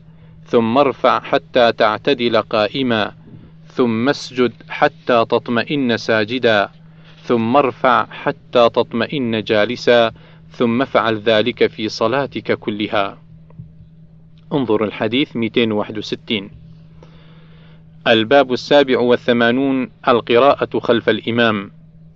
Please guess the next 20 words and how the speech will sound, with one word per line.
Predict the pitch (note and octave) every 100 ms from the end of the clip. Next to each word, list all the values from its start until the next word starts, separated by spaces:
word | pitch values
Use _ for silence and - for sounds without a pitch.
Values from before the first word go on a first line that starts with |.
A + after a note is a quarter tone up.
| - - - - -
مئتين | A#2+ A#2 - D3
وثلاثة | C3 B2+ B2 B2+ B2+
وثمانين، | A2 A2+ A2+ A2+ A#2 G2+ - - - - - - - - - - -
عن | A2 A2
عمران | A2+ A#2 C#3 C#3
بن | B2+ A#2+ A2+
حسين | B2 A2 C3+ C#3+ C3+ B2+ B2 -
رضي | A2+ A2 A2+
الله | G#2+ G#2+ A2 G#2 G#2+
عنهما | A2 G#2+ C#3 C3+ A#2+
قال: | - C3+ C3+ B2+ A#2 G#2 - - - -
"صلى | - A2+ A2 A2+
بنا | C3+ C3+ B2+
رسول | A#2+ - B2
الله | B2 B2 C3+ C3
صلى | - B2 A#2+
الله | A#2+ C3+ B2 B2
عليه | A#2+ C3 A#2+
وسلم | A#2+ A2+ C3+ C3 A#2+ A#2
صلاة | - A#2+ A#2+ C3+